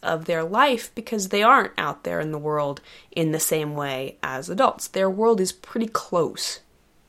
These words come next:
The trick for us as creative adults is to recapture that precious mindset. It's the key to everything we do.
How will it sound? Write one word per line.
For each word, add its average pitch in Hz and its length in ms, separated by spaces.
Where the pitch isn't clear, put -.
The 254 80
trick 480 240
for 339 140
us 269 420
as 202 300
creative 185 440
adults 165 680
is 165 280
to 190 220
recapture 214 1300
that - 300
precious 202 540
mindset. 156 600
It's 180 160
the 180 180
key 285 440
to - 140
everything 185 760
we 196 180
do. 247 240